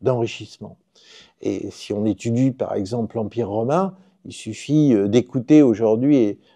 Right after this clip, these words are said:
euh, d'excellents podcasts réalisés par des universitaires sur l'histoire de cet empire pour comprendre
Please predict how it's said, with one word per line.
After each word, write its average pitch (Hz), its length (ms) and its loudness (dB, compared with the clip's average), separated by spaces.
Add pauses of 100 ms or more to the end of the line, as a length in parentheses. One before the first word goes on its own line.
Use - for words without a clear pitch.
(140)
euh, - 140 -8
d'excellents 147 600 4
podcasts 135 760 2
réalisés 120 560 0
par 107 180 -2
des 104 160 -6
universitaires 113 880 2 (240)
sur - 280 0
l'histoire 123 440 6
de 113 80 0
cet 104 240 -4
empire 147 500 4 (300)
pour - 220 -8
comprendre 160 720 6